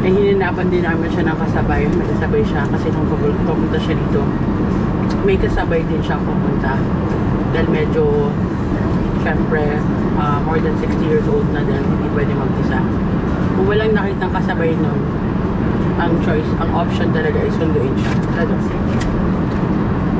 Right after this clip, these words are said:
Ganito kami dito, guys. Pag umuwi kami, pag every time galing kami ng Cross Iron, bibili kami ni Daddy nito ng pretzel. At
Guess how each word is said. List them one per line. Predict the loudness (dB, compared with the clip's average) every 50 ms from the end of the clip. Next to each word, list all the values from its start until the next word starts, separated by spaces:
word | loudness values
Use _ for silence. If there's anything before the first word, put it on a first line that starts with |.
| 0 2 2 2 2
Ganito | 2 2 2 2
kami | 2 2 2 2
dito, | 0 0 0 0 0 0 0
guys. | 2 2 2 2 2 0 0 0 0 -2 -2 0 0
Pag | 2 2 2 0 -2 -2 -2 -2 -2 -2 -2 -2 -2 -2 0 0 2
umuwi | 2 2 2 2 2
kami, | 2 0 0 0 0
pag | 0 0 0
every | 0 0 0 0 0 0
time | 0 0 2 2
galing | 2 2 0 0 0 0
kami | 0 0 0 0 2
ng | 2 4 4 4 2 2 2 0
Cross | 0 -2 -2 0 0
Iron, | 0 0 0 0 0 0 0 0 -2 -2 -2 -2 -2 0
bibili | 0 2 2 2 2 2
kami | 2 0 0 0 0
ni | 0 0
Daddy | 0 0 0 0 0 2
nito | 0 0 0 0 -2
ng | 0 0 0 0 0 -2 -2 -2 -2 -2 -2 -2 0 0 0 -2 -2 -2 -2 0
pretzel. | 0 0 0 0 0 0 2 2 2 2 0 0 -2 -2 -2 -2 -2 -2
At | -2 -2 -2